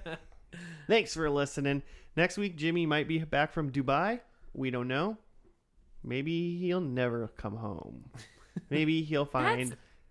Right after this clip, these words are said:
Speaker 3: terrifying.
Speaker 2: What? That he loves Dubai so much that he just stays there?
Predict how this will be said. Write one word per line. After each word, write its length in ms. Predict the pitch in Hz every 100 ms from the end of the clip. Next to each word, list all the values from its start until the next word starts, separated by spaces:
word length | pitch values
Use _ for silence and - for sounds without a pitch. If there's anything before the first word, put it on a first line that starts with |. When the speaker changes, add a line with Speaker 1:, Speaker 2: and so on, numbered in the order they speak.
| -
Speaker 3:
terrifying. 960 | 370 370 359 311 254 208 160 208 214 202 - -
Speaker 2:
What? 340 | 240 - 69
That 240 | - 143 -
he 220 | - 139
loves 220 | 131 135 131
Dubai 300 | 127 123 127
so 100 | 147
much 220 | 147 -
that 60 | 131
he 80 |
just 180 | 120 120
stays 240 | - 117 131
there? 240 | 196 247